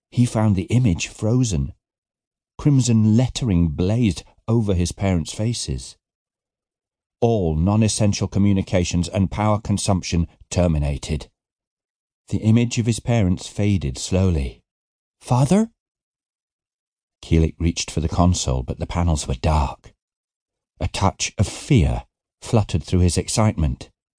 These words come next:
and he settled back into the bed. The white light of the shield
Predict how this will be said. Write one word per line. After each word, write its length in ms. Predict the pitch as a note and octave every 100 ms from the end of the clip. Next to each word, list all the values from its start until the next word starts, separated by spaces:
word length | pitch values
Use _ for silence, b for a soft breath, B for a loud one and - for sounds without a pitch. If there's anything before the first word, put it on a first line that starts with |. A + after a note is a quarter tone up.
| _ _ _ _
and 120 | D2
he 60 | D#2
settled 380 | - F#2+ F2+
back 220 | F#2 F2+ F#2
into 180 | D#2
the 120 | C2+ D2
bed. 360 | F2 C#2 - _ _ _ _ _ _ _ _ _ _ _ _ _ B -
The 80 | G2+
white 320 | A2+ D3 -
light 360 | G#2+ A#2+ A2 -
of 140 | D2+
the 60 | D#2
shield 600 | - G2 C#2 A1+ A#1